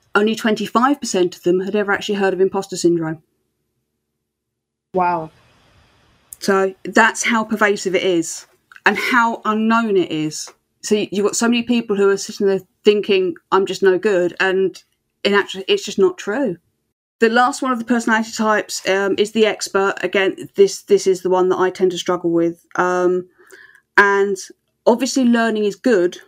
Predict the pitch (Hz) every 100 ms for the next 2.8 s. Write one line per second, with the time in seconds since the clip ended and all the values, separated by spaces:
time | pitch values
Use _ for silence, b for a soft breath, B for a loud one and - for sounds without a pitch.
0 | _ _ _ _ _ _ _ _ b b
1 | _ _ _ _ _ 220 196 - _ _
2 | _ 220 208 220 226 214 -